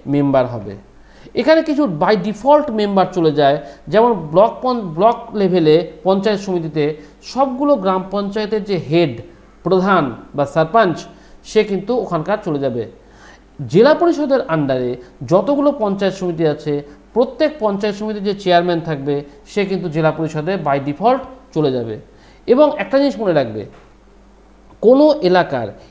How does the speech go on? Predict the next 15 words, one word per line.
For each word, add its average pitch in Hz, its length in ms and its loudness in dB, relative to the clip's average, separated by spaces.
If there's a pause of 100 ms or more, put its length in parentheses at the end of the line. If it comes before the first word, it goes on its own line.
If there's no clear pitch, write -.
(140)
এমএলএ 277 440 6
এবং 214 440 2
এমপি 170 440 2 (280)
তারা 208 180 4
কিন্তু 226 240 0
রেসপেক্টিভ 196 600 2 (880)
লেভেলের 180 760 2
মেম্বার। 131 460 2 (440)
যেমন 269 320 4
ধরো, 131 380 2 (220)
কোনো 277 200 4
একটা 269 360 2
ডিস্ট্রিক্টের 196 600 -2
যে 202 260 2 (100)
এমপি, 185 480 2